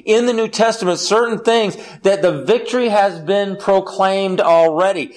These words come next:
Not only the victory, so we have to wonder about it, but the manner of victory has been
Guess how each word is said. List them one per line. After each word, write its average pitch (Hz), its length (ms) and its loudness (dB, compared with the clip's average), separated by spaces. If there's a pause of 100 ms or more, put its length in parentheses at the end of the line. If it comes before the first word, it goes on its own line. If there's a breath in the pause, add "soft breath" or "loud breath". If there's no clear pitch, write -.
(140 loud breath)
Not 196 180 2
only 262 320 2
the 220 140 0
victory, 170 880 0
so 220 140 4
we 214 40 4
have 214 140 2
to 196 100 0
wonder 247 440 2
about 156 340 0
it, 165 100 -8 (260 loud breath)
but 226 600 0
the 165 160 2
manner 240 580 2
of 147 120 -6
victory 135 520 -4
has 156 240 2
been 131 400 0